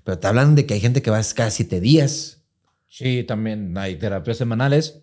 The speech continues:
Speaker 1: Y dices,
Speaker 2: Y también es muy cierto que
Speaker 1: "Es que quiero algo en media hora, güey". Pues no
Speaker 2: Porque es
Speaker 1: mames.
Speaker 2: bien fácil que, que te digan, "No, busca esta ayuda", ¿no?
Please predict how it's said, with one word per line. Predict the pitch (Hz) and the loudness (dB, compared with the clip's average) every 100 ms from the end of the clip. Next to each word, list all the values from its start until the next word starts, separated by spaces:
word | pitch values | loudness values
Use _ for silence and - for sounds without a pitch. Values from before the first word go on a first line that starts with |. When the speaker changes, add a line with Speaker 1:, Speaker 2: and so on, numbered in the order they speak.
| _ _ _ _ - | _ _ _ _ -12
Speaker 1:
Y | 113 | -8
dices, | 117 110 110 | -6 -6 -4
Speaker 2:
Y | |
también | 139 135 143 147 | -2 0 2 2
es | 131 | 4
muy | 147 | 2
cierto | 143 147 123 156 151 | 2 2 2 0 0
que | 135 147 165 - | 2 2 -2 -10
Speaker 1:
"Es | - | -16
que | 107 | -12
quiero | 110 107 107 101 | -10 -10 -10 -10
algo | 107 104 98 | -8 -8 -10
en | 95 95 101 | -12 -12 -10
media | 107 107 | -8 2
hora, | 135 123 | 4 4
güey". | 101 90 | 0 -6
Pues | - | -6
no | 90 | -4
Speaker 2:
Porque | - | 2
es | 147 | 4
Speaker 1:
mames. | |
Speaker 2:
bien | 160 147 | 4 6
fácil | 147 143 120 | 6 4 2
que, | 110 95 | -2 -2
que | 113 | -2
te | 117 | -2
digan, | 113 117 107 | 2 2 2
"No, | 123 | 0
busca | 110 117 - 127 120 113 104 | 0 -2 2 4 4 4 2
esta | 90 104 | 0 -2
ayuda", | 101 123 90 85 | 0 0 0 -2
¿no? | 98 151 | -2 -2